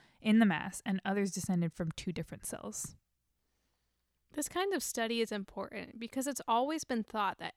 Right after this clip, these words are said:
Speaker 2: any differences in twins has been due to the environment. But this study shows that there could be some genetic factors as well. I mean, we're only talking about a few D N A changes difference between the twins, but those could have a huge effect.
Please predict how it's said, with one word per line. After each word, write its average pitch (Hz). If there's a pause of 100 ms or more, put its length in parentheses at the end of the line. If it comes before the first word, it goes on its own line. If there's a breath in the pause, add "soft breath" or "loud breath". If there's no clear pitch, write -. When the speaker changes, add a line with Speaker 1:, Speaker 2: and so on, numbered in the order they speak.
Speaker 2:
any 233
differences 226
in 185
twins 185
has 202
been 196
due 190
to -
the 196
environment. 165 (460 soft breath)
But 214
this 277
study 226
shows 220
that -
there -
could 220
be 214
some 196
genetic 196
factors 175
as 160
well. 190 (420 soft breath)
I 233
mean, 254
we're 240
only 269
talking 240
about 202
a -
few 220
D 202
N 196
A 190
changes 190
difference 185
between -
the 170
twins, 202
but -
those 226
could 202
have 202
a 190
huge 190
effect. -